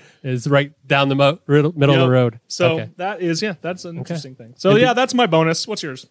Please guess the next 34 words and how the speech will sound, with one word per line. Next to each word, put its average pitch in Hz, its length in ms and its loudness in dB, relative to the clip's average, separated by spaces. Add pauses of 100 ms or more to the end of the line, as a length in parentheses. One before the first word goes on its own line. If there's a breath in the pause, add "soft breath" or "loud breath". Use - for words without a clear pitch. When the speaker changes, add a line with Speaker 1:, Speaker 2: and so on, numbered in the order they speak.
(140)
Speaker 1:
Uh, 170 220 2
I'm 156 140 2
a 147 40 2
very 135 240 4
loyal 127 320 4
person, 120 500 -6
so 127 240 2
I'm 139 120 2
gonna 156 120 2
say 127 320 2
the 117 140 -2
Cleveland 175 380 -2
Guardians 123 480 -6 (560)
Speaker 2:
Okay. 156 360 0 (140)
Speaker 1:
are 156 120 2
going 175 200 4
to 160 140 -2
finally 151 480 2
win 127 260 2
a 117 60 -2
World 120 240 -2
Series. 120 420 -2
It's 147 140 2
been 165 180 2
a 151 60 4
while 143 280 2
for 147 160 0
them. 113 320 -2
Speaker 2:
Yeah. 170 260 -8
Speaker 1:
It's 143 180 -12
been 120 240 0
quite 160 200 2
a 139 60 4
while. 104 300 -4